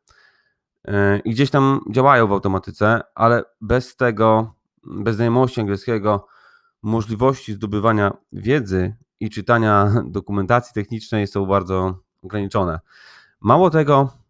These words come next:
w pracy automatyka często z-, zdarzają się, e, delegacje zagraniczne w celach u-, uruchomieniowych lub innych. Wtedy umiejętności techniczne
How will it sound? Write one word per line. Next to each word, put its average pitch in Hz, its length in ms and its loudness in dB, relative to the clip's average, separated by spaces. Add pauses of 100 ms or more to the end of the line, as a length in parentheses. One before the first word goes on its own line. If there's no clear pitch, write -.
(180)
w 104 140 -10
pracy 131 240 0
automatyka 113 840 -2 (160)
często 123 360 0
z-, 104 240 -2
zdarzają 107 440 2
się, 104 420 -2 (180)
e, 92 240 -2
delegacje 101 500 0
zagraniczne 123 640 0 (240)
w - 60 -20
celach 98 380 -2
u-, 104 120 -6 (100)
uruchomieniowych 107 760 0
lub - 140 -8
innych. 107 460 -2 (1040)
Wtedy 151 300 0
umiejętności 131 540 0
techniczne 107 640 0